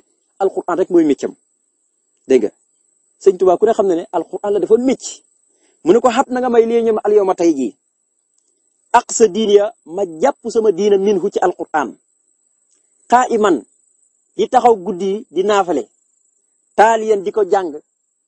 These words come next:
bi xayri luhuuni ci lu benn yàq-yàq." Mu ne comme nag dama laa ñaan nga may ma ma doon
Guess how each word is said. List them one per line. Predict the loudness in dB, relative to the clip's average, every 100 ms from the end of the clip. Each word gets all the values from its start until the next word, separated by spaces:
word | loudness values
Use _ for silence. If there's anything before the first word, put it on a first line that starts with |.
| _ _ _ _ _
bi | 2 2
xayri | 4 2 2
luhuuni | 0 2 0
ci | -2 -10
lu | -12 -4
benn | -4 -2
yàq-yàq." | -2 -4 -6 -12 -14 -20 _ _ _ _ _ _ _ _ _ _
Mu | 0
ne | 2
comme | 2 2
nag | 2 0
dama | 2
laa | 4 4
ñaan | 2 0 2
nga | 0
may | 2 2
ma | 2
ma | 0
doon | 0 0